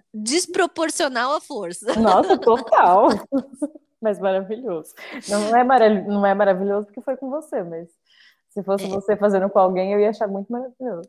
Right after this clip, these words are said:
Speaker 1: Seria muito maravilhoso. Vou fazer, vou fazer. Vou... é, co-, ensinamentos ali. Tu perguntou? Ensinamentos que os caras dão.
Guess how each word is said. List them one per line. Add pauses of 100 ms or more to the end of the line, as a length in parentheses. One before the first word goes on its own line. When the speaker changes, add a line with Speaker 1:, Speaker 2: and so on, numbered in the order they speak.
(180)
Speaker 1:
Seria
muito
maravilhoso.
Vou
fazer,
vou
fazer.
Vou...
é,
co-,
ensinamentos
ali.
Tu
perguntou? (280)
Ensinamentos
que
os
caras
dão.